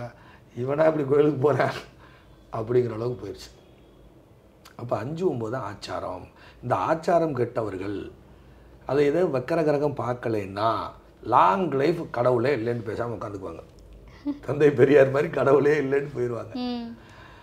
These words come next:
Speaker 1: அதாவது வக்கர கிரகம் பாய்ச்சுன்னா, அது போயிட்டு, உள்ள போயிட்டு வெளியில வந்துரும். இப்ப கம்யூனிஸ்ட் பார்ட்டி, எங்க மாமனார் ஃபேமிலியெல்லாம் கம்யூனிஸ்ட் பார்ட்டி. நானும் கம்யூனிஸ்ட் கட்சியினுடைய அந்த தொடர்புல, கட்சியில இருந்தவன்.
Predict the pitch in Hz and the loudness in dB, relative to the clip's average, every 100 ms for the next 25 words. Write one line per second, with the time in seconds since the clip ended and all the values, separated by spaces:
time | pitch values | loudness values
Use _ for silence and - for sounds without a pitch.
0 | - - - 180 208 175 156 220 226 196 | -20 -6 -2 2 4 6 6 8 8 8
1 | 180 156 147 180 175 135 175 196 214 175 | 8 6 4 4 0 0 0 2 2 0
2 | 165 165 165 151 139 147 120 104 - - | 2 4 4 4 2 2 -2 -6 -10 -16
3 | - - - - - - - - - - | -20 -20 -20 -20 -20 -20 -20 -20 -20 -18
4 | - - 117 143 127 170 185 165 147 165 | -20 -6 -4 0 0 4 4 6 4 4
5 | 165 139 139 131 135 147 139 135 135 135 | 4 4 6 4 4 6 6 4 4 4
6 | 151 135 131 143 - 104 - 85 - - | 2 0 0 0 -2 -8 -8 -12 -14 -20
7 | - - - - - - 151 170 147 156 | -20 -20 -20 -20 -20 -2 0 2 2 2
8 | 139 135 127 127 123 127 135 123 110 110 | 0 0 0 -2 0 2 0 -2 -4 -8
9 | - 123 117 113 - 123 117 117 117 107 | -14 -8 -6 -6 -4 -4 -2 -4 -4 -8
10 | 107 - 113 120 104 101 101 82 | -12 -10 -6 -4 -4 -8 -10 -12